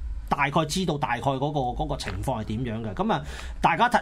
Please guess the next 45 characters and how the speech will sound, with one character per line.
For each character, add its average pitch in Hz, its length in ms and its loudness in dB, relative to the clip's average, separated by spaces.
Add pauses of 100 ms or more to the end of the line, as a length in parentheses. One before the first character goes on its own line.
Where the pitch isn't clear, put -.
如 135 40 4
果 226 80 2
之 240 140 2
前 139 160 2
睇 127 200 2
開 202 40 2
嗰 196 300 4
啲 214 80 2
朋 117 160 0
友 135 180 4
呢， 180 180 6
睇 147 160 2
開 185 120 2
毓 208 120 0
民 165 120 2
射 151 120 0
馬 135 140 0
嘅 135 40 -2
朋 110 120 0
友 131 60 0
都 196 120 0
知 196 220 0
道 175 140 2
呢， 233 120 0
我 147 120 2
哋 135 60 0
大 - 120 2
概 127 80 2
嗰 139 140 2
個 175 80 4 (140)
pattern 117 260 0
係 117 100 -4
點 135 140 0
樣 156 100 0
呢？ 160 100 0
就 139 100 -2
譬 135 120 0
如 117 60 -4
話 117 100 -2
夜 131 300 -2
晚 135 180 0
嘅 147 60 -2
時 143 180 -4
候 117 80 -2
啦， 156 140 0